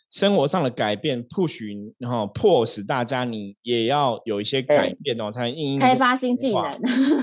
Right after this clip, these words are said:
Speaker 1: 对，我觉得这个，
Speaker 2: <laughs>
Speaker 1: 这个很重要，因为其实像刚刚喵星讲，我，我也很有感哦。因为像我自己之前都会去士林，就是去健谈的这个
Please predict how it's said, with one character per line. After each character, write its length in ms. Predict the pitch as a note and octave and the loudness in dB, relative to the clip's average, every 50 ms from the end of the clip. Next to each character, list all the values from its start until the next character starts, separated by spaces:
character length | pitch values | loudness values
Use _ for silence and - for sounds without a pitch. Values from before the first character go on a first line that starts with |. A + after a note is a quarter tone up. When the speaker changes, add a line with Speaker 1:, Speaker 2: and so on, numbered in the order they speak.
| C4+ C4 C4 B3+ - - | 0 0 -2 -2 -2 0
Speaker 1:
对， 100 | - C#3 | 2 2
我 100 | C3+ B2+ A#2+ | 4 4 4
觉 140 | C3+ D#3 | 4 4
得 20 | D#3+ | 4
这 100 | F#3+ F#3 | 4 4
个， 160 | F#3 - - | 4 2 0
Speaker 2:
<laughs> 40 | - | 0
Speaker 1:
这 80 | - E3+ | -2 0
个 120 | D#3+ C3 - | 2 4 4
很 100 | D3 D3 | 4 2
重 220 | C#3+ - - C3+ | 0 -2 -6 -2
要， 120 | D3 D#3 | 0 2
因 40 | F3 | 2
为 80 | G3+ F#3+ | 2 0
其 120 | D#3+ F3+ | 0 -2
实 80 | F3 E3 | -2 0
像 180 | E3+ F3+ E3 | 0 0 0
刚 80 | D#3+ D#3+ | 0 -2
刚 80 | E3 E3 | -2 -2
喵 180 | E3 D#3+ D#3+ | -2 -2 -2
星 160 | D#3+ E3 E3 | -2 -4 -4
讲， 160 | D#3 D#3+ A2 G#2+ | -4 -4 -6 -4
我， 120 | G2+ G2+ G2+ - - | -6 -8 -10 -6 -2
我 80 | C3+ | 0
也 100 | B2+ A#2+ | 0 0
很 180 | G#2 G#2 G#2 A2+ | 0 -2 -4 -4
有 160 | A2+ G#2+ A2 | -2 -2 -2
感 260 | B2 C3+ A2+ F#2+ F2+ | -4 -4 -6 -6 -6
哦。 200 | F#2 F#2 F2+ F2+ - - - - - _ _ | -8 -10 -12 -14 -14 -18 -20 -20 -20 _ _
因 80 | D#3+ | 0
为 40 | E3 | 0
像 200 | E3 G3 F#3 C#3 | 2 2 2 2
我 80 | A#2 A2 | 2 0
自 120 | A2+ D3+ | -2 -2
己 240 | D3 B2+ A2+ G#2+ G2+ | -2 -2 -2 -2 -2
之 160 | G#2 C3 C#3+ | -4 -6 -6
前 180 | C3 B2 G#2+ G#2+ | -4 -2 -2 0
都 100 | A2+ A#2+ | 0 0
会 80 | B2 | -2
去 160 | A#2 B2+ B2+ A#2 | 0 -2 -4 -4
士 240 | - - D3 B2+ | -4 -4 -4 -4
林， 220 | G#2 G2+ G#2+ A2+ A#2 | -4 -6 -8 -10 -4
就 100 | - D3 | -2 -2
是 160 | C#3 D3+ D#3+ | 0 0 -2
去 240 | C#3 - D3+ C3+ A#2+ | -2 0 -2 -2 -2
健 260 | A#2+ - D#3+ B2+ A2+ | -2 -2 -2 -2 -2
谈 200 | A2 - G#2 G2+ | -4 -6 -8 -8
的 80 | G2 G#2+ | -8 -8
这 80 | A#2+ B2 | -6 -4
个 420 | A#2+ A2 G#2+ G#2 G2+ G2 F#2+ A2 | -2 -2 0 -2 -2 -4 -8 -14